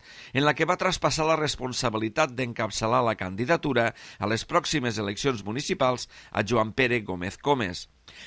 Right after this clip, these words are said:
Martí deixarà enrere més de vint anys de dedicació a l'Ajuntament de l'Ametlla de Mar, els darrers dotze anys com a alcalde i les dues últimes legislatures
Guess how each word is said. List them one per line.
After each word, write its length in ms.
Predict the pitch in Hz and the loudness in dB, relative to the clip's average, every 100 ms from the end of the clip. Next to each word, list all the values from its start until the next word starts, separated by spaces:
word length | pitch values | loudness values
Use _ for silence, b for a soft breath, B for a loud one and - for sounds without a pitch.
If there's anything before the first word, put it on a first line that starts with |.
| B | B
Martí 320 | 127 120 143 | 0 0 2
deixarà 360 | 135 - 139 135 | 2 2 0 0
enrere 280 | 127 139 147 | 0 0 0
més 220 | 143 143 | 0 0
de 80 | 135 | 0
vint 220 | 127 120 117 | -2 -4 -4
anys 200 | 151 127 | -4 -2
de 80 | 117 | 0
dedicació 640 | 107 131 175 160 143 135 123 | 0 0 -2 -2 0 2 2
a 40 | |
l'Ajuntament 680 | 117 113 110 107 113 147 147 | 0 -2 -4 -2 -4 -2 -2
de 80 | 123 | -2
l'Ametlla 360 | 107 104 98 101 | -2 -4 -4 -2
de 40 | |
Mar, 280 | 143 143 104 - B B | 0 0 -2 -12 B B
els 200 | 113 117 | -4 0
darrers 300 | 139 156 165 135 | 2 4 2 2
dotze 280 | 117 107 | 0 2
anys 240 | 151 170 - | 0 0 -2
com 140 | 143 | -2
a 60 | 170 | -2
alcalde 400 | 160 139 135 135 | 0 0 2 0
i 80 | 123 | 0
les 200 | 123 110 | -2 -2
dues 160 | 185 170 | -2 -2
últimes 440 | 143 131 117 104 | -2 -2 -2 -2
legislatures 800 | 113 160 165 139 123 120 123 | -2 -2 -2 0 2 2 2